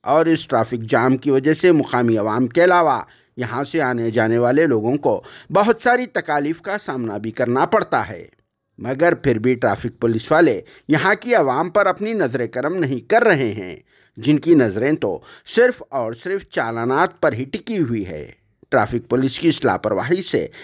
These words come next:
आवाम में बहुत ही ज़्यादा गुस्सा पाया जा रहा है, मगर फिर भी ट्रैफिक पुलिस का अमला चालानात काटने में ही मसरूफ़ है। शायद इसी वजह से भी गोलकुंडा के इस एरिया अस्पताल के पास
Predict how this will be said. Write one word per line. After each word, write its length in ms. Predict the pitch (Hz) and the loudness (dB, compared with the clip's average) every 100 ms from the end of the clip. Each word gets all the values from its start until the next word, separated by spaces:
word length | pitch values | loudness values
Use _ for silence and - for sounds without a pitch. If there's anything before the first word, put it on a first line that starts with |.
| - | -4
आवाम 280 | 135 175 214 | 2 4 4
में 200 | 240 254 | 2 -2
बहुत 260 | 202 147 - | -2 -6 -10
ही 60 | 131 | -6
ज़्यादा 340 | 135 139 180 | -4 -2 -2
गुस्सा 320 | 170 143 - | -2 -6 -6
पाया 360 | 92 110 123 123 | -4 -2 0 0
जा 200 | 156 208 | 2 2
रहा 260 | 123 98 82 | 2 -2 -10
है, 220 | 87 76 - _ _ - | -14 -18 -20 _ _ -12
मगर 320 | 123 135 143 120 | -6 -2 -2 2
फिर 140 | 131 | 2
भी 180 | 135 151 - - - | 4 2 0 -4 0
ट्रैफिक 340 | 123 123 120 | 0 0 -4
पुलिस 300 | 120 123 123 | 0 0 0
का 120 | - 131 | 0 4
अमला 300 | 131 147 143 | 4 4 2
चालानात 640 | - 117 113 120 123 120 | 0 -2 -2 -4 -6 -6
काटने 360 | 131 113 131 151 | -4 -4 -4 -2
में 140 | 180 | 2
ही 260 | 175 165 107 - - 214 | 2 2 -2 -8 -4 2
मसरूफ़ 500 | 233 247 180 117 95 | 2 4 2 2 -6
है। 240 | 57 - _ _ _ - | -12 -16 _ _ _ -20
शायद 480 | - 135 - 131 117 | -4 0 0 0 -2
इसी 240 | - 113 | -4 -4
वजह 240 | 101 98 | -4 -2
से 200 | 101 151 | 0 2
भी 200 | 147 98 - - - | 2 0 -8 -18 0
गोलकुंडा 500 | 147 208 226 233 226 | 4 4 4 2 2
के 180 | 233 240 | 0 -2
इस 180 | 240 190 | -2 -4
एरिया 300 | 151 156 147 | -4 -2 -2
अस्पताल 540 | 139 - 127 120 127 | -4 -8 -6 -2 -2
के 140 | 117 160 | -2 0
पास 460 | 160 139 92 - | 2 2 0 -10